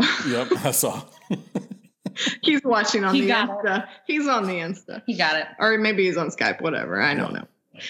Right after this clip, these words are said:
Speaker 1: So, um, I ha-, Sarah and Elizabeth did this intense scene that required them to literally cry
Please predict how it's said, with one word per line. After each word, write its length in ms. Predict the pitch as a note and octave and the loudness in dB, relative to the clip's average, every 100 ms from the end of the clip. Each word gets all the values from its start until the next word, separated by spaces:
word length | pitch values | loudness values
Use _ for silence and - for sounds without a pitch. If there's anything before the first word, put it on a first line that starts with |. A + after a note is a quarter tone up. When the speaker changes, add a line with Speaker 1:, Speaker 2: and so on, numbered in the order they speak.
| - | -4
Speaker 1:
So, 200 | - C#4 C4 | 2 4 4
um, 580 | A#3 B3+ B3+ A#3+ A#3 - - _ _ - | 2 4 4 2 0 -4 -14 _ _ 0
I 100 | A#3 | 2
ha-, 260 | B3 A#3+ - | 2 0 -4
Sarah 400 | - - F4 E4+ | -6 -2 2 2
and 80 | D#4+ | 2
Elizabeth 520 | B3 A3 G#3 F#3+ F#3+ - _ _ _ _ _ _ _ - - - G3+ | 2 2 0 -4 -4 -12 _ _ _ _ _ _ _ -20 -14 -8 0
did 360 | G#3 F#3 E3 - | 0 0 -6 -4
this 220 | F#3 G#3 | 0 2
intense 520 | A#3 A3 - D4+ - - | 2 0 0 -2 -2 -2
scene 320 | G3 D#3 E3+ | -2 0 0
that 120 | D#3 | 2
required 460 | F#3+ - G#3+ A#3 C4 | 0 2 2 4 2
them 140 | C4 | 2
to 200 | - B3 | 2 2
literally 360 | C#4 D4 B3 B3 | 2 2 0 -2
cry 760 | - - G3 F3+ D#3+ D3 D3 | -6 -6 -2 0 2 2 0